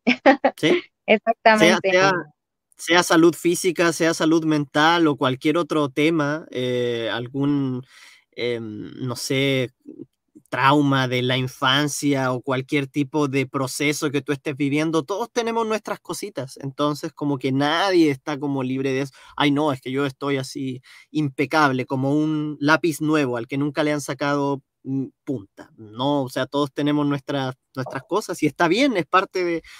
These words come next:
Speaker 1: de, de la vida y, y qué hermoso ser, eh, imperfecto, ¿no? Yo también que siempre tuve ese tema de,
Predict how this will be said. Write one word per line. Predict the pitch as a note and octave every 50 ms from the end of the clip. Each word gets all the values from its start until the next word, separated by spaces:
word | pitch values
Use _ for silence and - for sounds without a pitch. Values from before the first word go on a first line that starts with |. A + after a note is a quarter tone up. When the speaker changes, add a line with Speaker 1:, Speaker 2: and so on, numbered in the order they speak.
| - - - - _ _
Speaker 1:
de, | C3 B2 D3+ D3 D3 C#3+
de | B2 B2+ C#3 C3+
la | C3 C3+
vida | C3+ F3 G#3+ A3 G3+ F3+ F#3 F#3+ F#3+ - -
y, | - C#3 C3+ C3+ C3+ C3 B2+ B2+ B2+ B2 B2+ - _ _ _ _ _ _ _ -
y | D3+ C3+ C3
qué | E3+ E3+ F#3
hermoso | F#3+ F3 E3 E3+ F#3 - G#3 F3+
ser, | - - F3+ E3+ F3 F3+ F3+ F#3+ - -
eh, | C#3+ C#3 C#3 C3+ C3 B2+ B2+ B2 A#2 A#2 B2+ B2+ - _ _ _ _ _ _ _ -
imperfecto, | E3 E3+ D#3+ C#3 - F3+ D#3 D3+ - - A#3+ B3 - _ - C#3+ B2+ B2+ - _ _ _ _ - - _ _ _ _ _ _ _ _
¿no? | - - - -
Yo | D3+ C#3 C3+
también | D3 D3 D3+ D#3+ C#3+
que | E3 D3+
siempre | - F#3 E3+ D3 D#3 D3
tuve | F#3 F#3+ F3+
ese | - - D3
tema | C3 F#3+ G3 G3 F3 E3 D#3+
de, | D3+